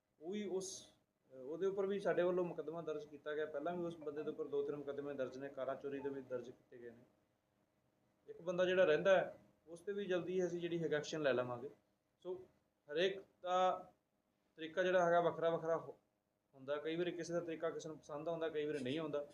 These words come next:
but ਫਿਰ ਵੀ ਉਹਨਾਂ ਵੱਲੋਂ ਜਿਹੜੀ ਇਨਫਰਮੇਸ਼ਨ ਦਿੱਤੀ ਗਈ ਹੈ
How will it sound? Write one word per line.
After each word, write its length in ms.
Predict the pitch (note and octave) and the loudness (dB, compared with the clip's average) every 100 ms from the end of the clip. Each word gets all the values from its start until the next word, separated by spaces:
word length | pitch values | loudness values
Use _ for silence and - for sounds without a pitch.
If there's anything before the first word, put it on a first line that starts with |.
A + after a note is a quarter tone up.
| - - _ _ _ | -18 -20 _ _ _
but 140 | F#3 - - _ | -6 -6 -10 _
ਫਿਰ 180 | F#3 G#3+ | 0 2
ਵੀ 200 | A#3 A#3 | 2 0
ਉਹਨਾਂ 260 | A3 G3+ G3+ | 0 0 2
ਵੱਲੋਂ 160 | G3 | 4
ਜਿਹੜੀ 160 | F#3 F#3 | 4 4
ਇਨਫਰਮੇਸ਼ਨ 520 | F#3 F3+ F3+ F3 F3 | 2 -2 -2 -2 -2
ਦਿੱਤੀ 280 | C#3+ D3+ E3+ | -4 -4 -6
ਗਈ 200 | E3+ E3 | -4 -4
ਹੈ 140 | F#3+ | -6